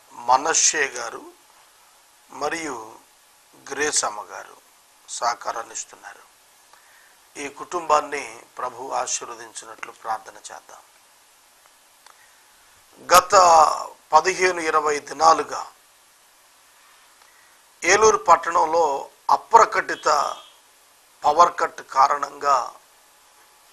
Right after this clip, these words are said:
ప్రజలు ఎక్కువ వాక్యోపదేశాన్ని మిస్ అయిపోయారు, వినలేకపోయారు.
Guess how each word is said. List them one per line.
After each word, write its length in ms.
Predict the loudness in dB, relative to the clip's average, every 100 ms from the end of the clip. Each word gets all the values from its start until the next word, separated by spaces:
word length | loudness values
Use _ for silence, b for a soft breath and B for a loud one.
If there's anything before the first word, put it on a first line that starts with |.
| _ _ -4
ప్రజలు 540 | -4 0 -2 -2 -8 -16 _ _ _ -20 -20 -20 _ _ _ _ _ _ _ _ -12
ఎక్కువ 420 | -12 -8 -2 2 2 0 -4 2
వాక్యోపదేశాన్ని 1040 | 6 6 2 -10 -8 -10 -6 -4 -6 -8
మిస్ 300 | -14 -8 -2
అయిపోయారు, 480 | -4 -4 -12 -14 -12
వినలేకపోయారు. 960 | -14 -12 -12 -14 -18 -20 -20 -20 -20